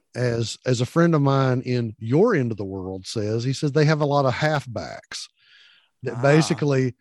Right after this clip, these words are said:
Speaker 1: they started in New York, they went to Florida, and then went halfway back, and now they're in, like, North Georgia and
Speaker 2: Yeah.
Speaker 1: that little, that little western corner of South Carolina.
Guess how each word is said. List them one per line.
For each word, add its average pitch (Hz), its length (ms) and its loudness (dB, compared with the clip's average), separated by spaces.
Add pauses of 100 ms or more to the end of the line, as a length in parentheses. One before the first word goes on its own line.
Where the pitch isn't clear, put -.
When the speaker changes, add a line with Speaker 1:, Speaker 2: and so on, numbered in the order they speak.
(100)
Speaker 1:
they 131 140 0
started 165 460 2
in 160 80 0
New 156 80 0
York, 135 420 -2
they 123 80 -4
went 123 240 -4
to 123 60 -8
Florida, 123 680 0
and 113 160 -6
then 113 320 -4
went 117 220 -10
halfway 127 460 -2
back, 120 460 -2
and 113 140 -6
now 120 220 -2
they're 113 240 -4
in, 113 120 -4
like, 107 280 -8
North 120 340 -6
Georgia 117 600 -4
and 110 260 -8
Speaker 2:
Yeah. 110 480 -6
Speaker 1:
that 104 200 -2
little, 131 200 -2 (300)
that 131 140 -8
little 131 400 -2 (140)
western 131 520 -2
corner 123 400 -4
of 113 80 -8
South 123 320 -4
Carolina. 113 580 -8